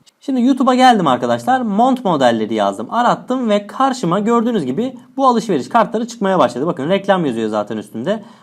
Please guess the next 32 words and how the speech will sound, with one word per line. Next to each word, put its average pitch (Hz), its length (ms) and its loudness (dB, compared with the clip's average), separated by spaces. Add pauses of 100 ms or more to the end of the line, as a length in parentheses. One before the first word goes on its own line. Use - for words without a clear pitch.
(120)
Buradaki, 139 800 0 (340)
e, 131 60 0 (320)
reklamlar 214 760 0 (240)
feed 254 320 -2
dosyasından 190 520 -2
geliyor 117 200 2
arkadaşlar. 101 440 -8 (440)
Örneğin 190 440 0
mesela 160 440 0
bakın 170 260 -2 (360)
moda, 220 320 4 (260)
moda 202 260 0
sima 185 500 0
diye 156 160 0
bir 175 60 -4
şey 170 180 -2
var 101 140 -2
burada. 180 360 -6 (220)
Hepsi 190 320 -4
burada 143 300 2
var. 214 200 2 (160)
Hepsi 226 360 -2
burada 208 200 2
gelip 233 260 0
de 240 100 -6
tek 247 200 0
tek 170 160 -4
bu 240 100 -2
ürünlerin 151 260 0
reklamını 208 360 -2
çıkartmıyor. 180 460 -2
Bunlar 208 400 -2